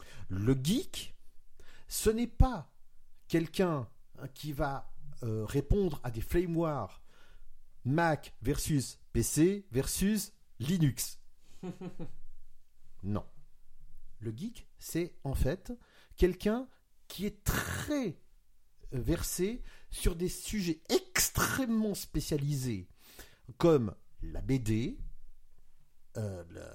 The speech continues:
Speaker 1: des, des, des jeux de rôle, de plateau, et cetera, des, des, des, des, des choses de la culture underground ou émergente,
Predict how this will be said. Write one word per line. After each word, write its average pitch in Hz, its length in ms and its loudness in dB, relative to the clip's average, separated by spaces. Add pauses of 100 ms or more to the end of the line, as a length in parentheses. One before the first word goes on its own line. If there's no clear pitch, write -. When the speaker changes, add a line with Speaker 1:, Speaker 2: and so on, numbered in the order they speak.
(460)
Speaker 1:
des, 87 280 -10
des, 92 180 -8
des 95 180 -2
jeux 110 400 0
de - 60 -6
rôle, 110 380 -6
de 98 60 -6
plateau, - 480 -8
et - 60 -12
cetera, 127 400 -8 (460)
des, 151 260 -4
des, 131 460 -10
des, 139 420 -6
des, 131 460 -2
des 151 140 2
choses 180 440 2
de 120 80 0
la 113 80 -4
culture 127 480 -4 (160)
underground 165 720 4 (1160)
ou 98 100 -4
émergente, 131 720 0